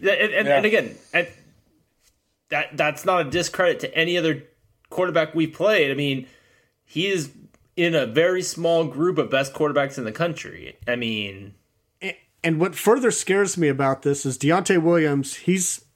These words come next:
Speaker 3: most likely he's still gonna be out this game. I haven't heard that he's gonna return. So Miles Farmer will be back there.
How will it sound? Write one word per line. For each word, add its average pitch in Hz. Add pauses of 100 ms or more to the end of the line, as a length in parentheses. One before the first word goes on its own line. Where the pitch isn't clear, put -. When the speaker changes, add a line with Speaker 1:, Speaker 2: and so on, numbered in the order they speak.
(360)
Speaker 3:
most 170
likely 185
he's 139
still 151
gonna 180
be 185
out 160
this 127
game. 131
I 139
haven't 156
heard 160
that 156
he's 143
gonna 156
return. 143 (240)
So -
Miles 170
Farmer 196
will 135
be 127
back 123
there. 127